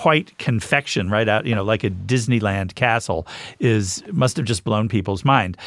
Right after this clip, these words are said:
And then Alva throws that incredible party there to which Missus Astor is forced to come. But it's a party that U S Grant went to, actually, because he was a friend of Alva's father-in-law. And so it becomes the focus of this new,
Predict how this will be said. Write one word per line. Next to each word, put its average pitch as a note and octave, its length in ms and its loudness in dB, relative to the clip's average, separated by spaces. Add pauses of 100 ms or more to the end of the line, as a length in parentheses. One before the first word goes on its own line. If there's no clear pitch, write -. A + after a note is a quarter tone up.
(220)
And C3+ 160 4
then E3 180 4
Alva D3 380 2
throws B2+ 320 2
that A#2 180 4
incredible A2 480 0
party F#3+ 320 2
there A2 280 2
to A#2 120 0
which A2 320 -2 (220)
Missus A2+ 320 2
Astor G#2+ 400 2
is G2 120 -2
forced - 440 0
to - 80 -6
come. G2 340 -2 (220)
But C3+ 160 2
it's - 160 0
a D#3 40 0
party F#3 340 2
that B2+ 180 -4
U C#3+ 160 4
S C3 120 2
Grant B2 300 2
went C#3+ 220 2
to, G2 180 0
actually, A2 420 -2
because A2 300 -4
he A2 100 -2
was G#2+ 200 -4
a G2 40 -10
friend G#2 260 -2
of G2 100 -4
Alva's G2+ 340 -2
father-in-law. F#2 720 0 (500)
And A2 320 0
so G#2+ 360 2 (260)
it - 220 0
becomes B2 640 0 (220)
the A2 80 0
focus D3+ 480 0
of G#2 220 -4
this A2 220 -2
new, A#2+ 540 4